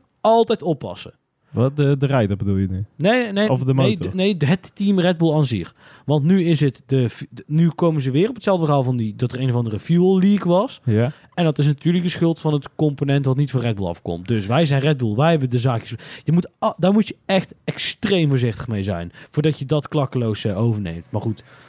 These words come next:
Speaker 1: heeft de helft van de media, van de, van het Formule één, eh, paddock niet door. Maar daar moet je echt voorzichtig mee zijn.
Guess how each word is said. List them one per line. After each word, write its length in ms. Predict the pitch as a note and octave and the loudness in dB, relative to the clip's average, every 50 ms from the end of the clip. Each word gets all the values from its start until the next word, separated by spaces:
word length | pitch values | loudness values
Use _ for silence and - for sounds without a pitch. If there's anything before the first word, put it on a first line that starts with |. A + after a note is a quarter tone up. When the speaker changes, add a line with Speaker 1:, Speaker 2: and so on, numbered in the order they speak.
| - _ _ - | -20 _ _ -6
Speaker 1:
heeft 160 | - A2+ G#2+ | -6 -4 -4
de 60 | - | -2
helft 200 | A2 A2 G#2+ - | -2 -2 -2 -2
van 120 | - G2+ F#2+ | -4 -8 -6
de 60 | G2 | -4
media, 380 | A2+ A2+ G#2 G2+ G2+ G2 F2 G#2 | -2 -2 0 -2 -2 -4 -4 -4
van 160 | - A#2 G#2 | -4 -4 -2
de, 140 | G2+ F#2+ G2 | -2 -4 -4
van 220 | - - A#2 G2+ | -4 -4 -4 -4
het 160 | F#2+ F#2+ - - | -4 -8 -10 -8
Formule 260 | - A2+ G#2+ G#2 G#2 | -8 -6 -4 -4 -2
één, 200 | G2+ G#2 G2+ G2 | -2 -4 -4 -4
eh, 200 | G2 F#2+ G2 F#2+ F#2 - | -4 -4 -4 -4 -6 -4
paddock 240 | - A2+ G2+ G2 F#2+ | -4 -4 -4 -4 -6
niet 140 | G2 F#2+ | -6 -4
door. 140 | A2 C3 A#2 B2 C3 | -2 -2 0 -2 -4
Maar 100 | - _ - | -6 _ -10
daar 120 | - G#2+ | -6 -4
moet 100 | A#2+ B2 | -4 -4
je 60 | - - | -4 -4
echt 140 | D3 D3+ B2 | -4 -4 -2
voorzichtig 280 | A#2+ A#2 A2+ G2 - | -2 -2 -4 -4 -4
mee 80 | G#2+ G2 | -6 -6
zijn. 260 | F2+ F2+ F2 F2 G2 | -4 -6 -6 -8 -10